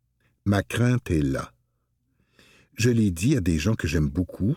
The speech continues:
et qui sont membres de ce parti-là. Moi, votre chef me fait peur. Je ne l'ai jamais rencontré, mais la façon dont il a commencé sa campagne,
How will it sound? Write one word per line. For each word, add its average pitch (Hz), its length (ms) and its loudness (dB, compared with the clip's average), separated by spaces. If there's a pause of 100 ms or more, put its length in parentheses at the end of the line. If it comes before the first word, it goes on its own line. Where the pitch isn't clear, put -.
(120)
et 95 120 -2
qui - 140 -8
sont 95 200 0
membres 87 420 0
de 71 120 -6
ce - 160 -6
parti-là. 71 760 -8 (1120)
Moi, 123 380 2 (220)
votre 90 360 -2
chef - 360 -2 (140)
me 76 100 -4
fait - 260 -6 (100)
peur. - 640 -4 (680)
Je 131 100 0
ne 131 100 4
l'ai 127 100 4
jamais 107 280 2
rencontré, 87 580 -2 (320)
mais 131 100 2
la 139 100 2
façon 117 500 -4 (300)
dont 127 160 2
il 127 220 0
a 113 80 0
commencé 127 560 2
sa - 160 -2
campagne, 139 680 0